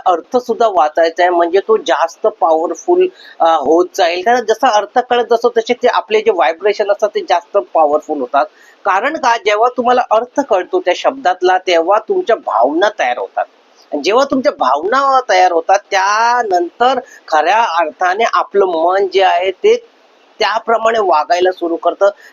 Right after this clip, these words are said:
त्याप्रमाणे ते आपल्याला मदत करत असतं. जेव्हा तुम्ही ते, हे शब्द उच्चारता, तेव्हा तशा प्रकारचे वातावरणात व्हायब्रेशन तयार होत असतात आणि तुमच्या घरामध्ये ते फिरत राहतात. म्हणून राम रक्षा स्तोत्र म्हणताना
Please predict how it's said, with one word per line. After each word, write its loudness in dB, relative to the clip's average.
त्याप्रमाणे 0
ते -2
आपल्याला -2
मदत -2
करत -4
असतं. -10
जेव्हा 2
तुम्ही 0
ते, -2
हे 0
शब्द -2
उच्चारता, 0
तेव्हा 0
तशा 0
प्रकारचे 2
वातावरणात 2
व्हायब्रेशन 0
तयार 0
होत -4
असतात 0
आणि 0
तुमच्या 0
घरामध्ये 2
ते 0
फिरत -4
राहतात. 0
म्हणून 2
राम 0
रक्षा 0
स्तोत्र 0
म्हणताना 0